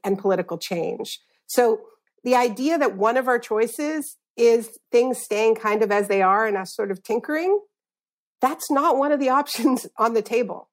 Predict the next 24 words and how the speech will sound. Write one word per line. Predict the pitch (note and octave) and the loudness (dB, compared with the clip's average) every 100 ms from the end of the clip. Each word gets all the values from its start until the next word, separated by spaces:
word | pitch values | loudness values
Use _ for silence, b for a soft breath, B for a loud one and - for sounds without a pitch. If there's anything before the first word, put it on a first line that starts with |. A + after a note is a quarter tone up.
| _ _ _ _ | _ _ _ _
Like, | - A3 | -4 2
there | A#3 | 2
isn't | A#3+ C#4+ D4 - | 2 0 -2 -4
a | A#3 | -4
scenario | - A3+ G#3+ G#3+ G#3 F#3 E3 D#3+ F#3 _ | 0 0 2 2 2 2 0 -2 -8 _
where, | G3 G3 F#3+ - | 0 0 -2 0
where, | G#3 G3 - | 2 2 2
where | G3+ G3 | 2 2
the | F#3+ | -2
future | - A#3 - G#3 F#3+ F#3 F3+ _ _ | -4 -4 -2 0 2 0 -4 _ _
is | A3 G3+ | 2 2
just | F#3 A3 G#3 - | 0 -2 -2 -4
like | G3+ G3+ | -6 -6
the | G3 | -10
present, | - F3+ A3+ D4+ D#4+ - _ _ _ _ - | -6 -4 -2 -4 -4 -12 _ _ _ _ -2
uh, | G#3+ | 0
only | G#3+ G#3 | 2 4
with | G#3 G3+ | 4 2
a | |
few | F#3+ G#3 | -6 -8
t-, | G3+ - - | -8 -12 -18
tweaks. | - A3+ F3 - - - | -6 -2 -2 -4 -14 -6
The | F#3+ | 0
radicalism, | G3+ A3 B3+ C4 B3 A3 G#3 G#3 F#3+ F3+ | 2 4 2 -2 -2 -2 0 -2 -2 -4